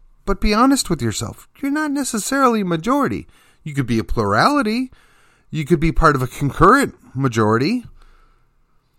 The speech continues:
You could be part of a functional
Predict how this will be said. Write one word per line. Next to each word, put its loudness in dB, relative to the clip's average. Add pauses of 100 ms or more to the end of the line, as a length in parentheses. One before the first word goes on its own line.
(220)
You 0
could 4
be 2
part 6
of 2
a 2
functional 2